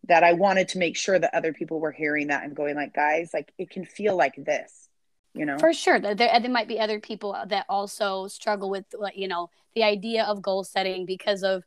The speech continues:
Speaker 2: past experiences or whatever, that they might have those feelings too, that, yeah, if it helps to reframe it,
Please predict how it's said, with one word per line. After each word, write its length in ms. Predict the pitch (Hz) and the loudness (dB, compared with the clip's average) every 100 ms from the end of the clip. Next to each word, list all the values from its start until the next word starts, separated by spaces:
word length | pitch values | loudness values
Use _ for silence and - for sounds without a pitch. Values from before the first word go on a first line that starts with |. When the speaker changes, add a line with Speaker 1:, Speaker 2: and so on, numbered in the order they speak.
| _ _ _ | _ _ _
Speaker 2:
past 300 | 220 190 - | 0 0 -2
experiences 680 | 190 - 320 330 320 277 226 | -12 -6 -4 -4 -4 -6 -6
or 80 | 202 | -6
whatever, 640 | 190 240 269 254 247 240 _ _ | -2 0 0 0 -4 -6 _ _
that 80 | 190 | -6
they 100 | 220 | -2
might 240 | 233 226 220 | 2 2 2
have 240 | 226 202 | 2 2
those 200 | 208 202 | -2 -4
feelings 360 | - 196 185 185 | -6 -4 -6 -8
too, 380 | - 196 208 | -4 -2 0
that, 220 | 220 202 - _ _ - | 0 0 -2 _ _ -4
yeah, 260 | 320 359 220 | 0 2 2
if 200 | 240 247 | -2 -4
it 120 | 226 | -4
helps 420 | 220 381 339 - | 2 2 2 -6
to 180 | - 269 | -14 -10
reframe 600 | 240 226 - 220 208 240 | -8 -10 -8 -2 0 4
it, 240 | 349 392 | 4 2